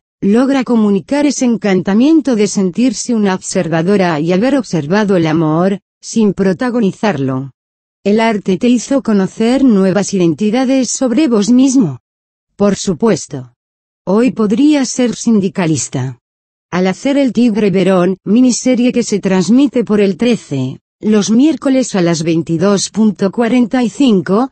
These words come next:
pude entender lo que es el gusto por tener compañeros y ponerme a la cabeza de cosas que no sabía,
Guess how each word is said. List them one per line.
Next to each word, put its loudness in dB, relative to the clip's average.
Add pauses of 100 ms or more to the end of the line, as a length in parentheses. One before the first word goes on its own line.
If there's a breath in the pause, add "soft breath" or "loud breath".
(120)
pude 0
entender 2
lo 0
que -2
es -4
el 0
gusto 0
por 0
tener 2
compañeros 0
y 0
ponerme 2
a 0
la 0
cabeza -2
de 0
cosas -6
que 0
no 2
sabía, 0